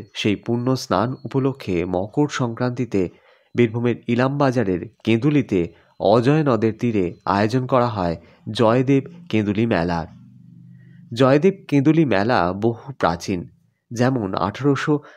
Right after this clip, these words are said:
বিরাশি সালে প্রকাশিত বঙ্কিমচন্দ্রের আনন্দমঠ উপন্যাসে অজয় তীরে কেন্দুবিল্লে জয়দেব গোস্বামীর মেলার উল্লেখ আছে।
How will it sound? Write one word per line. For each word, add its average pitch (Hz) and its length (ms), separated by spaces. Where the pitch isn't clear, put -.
বিরাশি 135 440
সালে 107 340
প্রকাশিত 135 560
বঙ্কিমচন্দ্রের 135 840
আনন্দমঠ 143 560
উপন্যাসে 127 640
অজয় 131 440
তীরে 104 280
কেন্দুবিল্লে 139 800
জয়দেব 120 420
গোস্বামীর 131 460
মেলার 107 340
উল্লেখ 101 360
আছে। 90 280